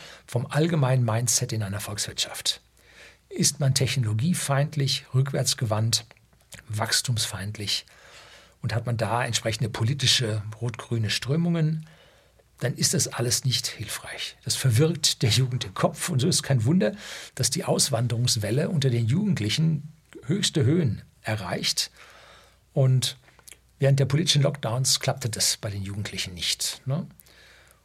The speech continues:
Und wo das nicht ging, wird es jetzt Fahrt aufnehmen.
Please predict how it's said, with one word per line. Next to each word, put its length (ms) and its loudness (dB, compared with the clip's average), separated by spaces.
Und 340 2
wo 200 0
das 260 2
nicht 300 2
ging, 340 -2
wird 160 -2
es 140 2
jetzt 180 -2
Fahrt 320 -6
aufnehmen. 540 -12